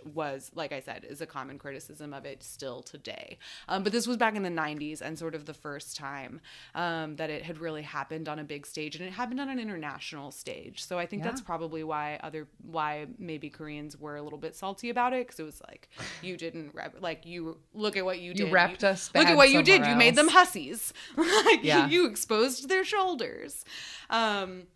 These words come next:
Speaker 2: But on that note, I thought it was very interesting that in both Mino's music video and the Top Dog music video that I talked about earlier, the girls in this video are wearing their hanbok without
Speaker 1: Mm-hmm.
Speaker 2: the jacket.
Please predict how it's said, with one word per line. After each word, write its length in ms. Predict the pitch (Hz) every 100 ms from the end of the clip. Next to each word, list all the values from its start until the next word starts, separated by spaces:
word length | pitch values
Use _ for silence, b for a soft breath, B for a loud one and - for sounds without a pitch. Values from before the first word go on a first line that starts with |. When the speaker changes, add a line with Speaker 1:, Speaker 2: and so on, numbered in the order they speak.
| _ _ -
Speaker 2:
But 340 | 311 277 240 -
on 220 | 226 220
that 180 | 196 190
note, 300 | 247 262 214
I 140 | - 202
thought 220 | 196 190
it 60 |
was 180 | 180 175
very 400 | 175 190 185 - -
interesting 1080 | 285 277 180 160 147 - - 147 143 147
that 140 | 151 151
in 200 | 156 156
both 500 | 170 170 180 185 -
Mino's 680 | 160 190 254 240 185 165 165
music 360 | 160 147 151
video 360 | 156 151 151 151
and 180 | 156 151
the 60 |
Top 280 | 147 196 -
Dog 260 | 165 156 156
music 280 | 143 151 143
video 280 | 147 147 139
that 100 | 147
I 60 |
talked 320 | 143 147 143
about 240 | 147 147 -
earlier, 720 | - 220 208 170 151 143 143 - b b b
the 80 | 170
girls 440 | 190 214 233 202
in 100 | 190
this 180 | 185 -
video 480 | 196 190 165 156 156
are 360 | 151 160 165
wearing 520 | 160 160 170 156 156
their 220 | 147 147 151
hanbok 440 | 170 170 151 -
without 360 | 147 135 139 147
Speaker 1:
Mm-hmm. 80 |
Speaker 2:
the 80 | 143
jacket. 720 | 131 151 147 - 120 - -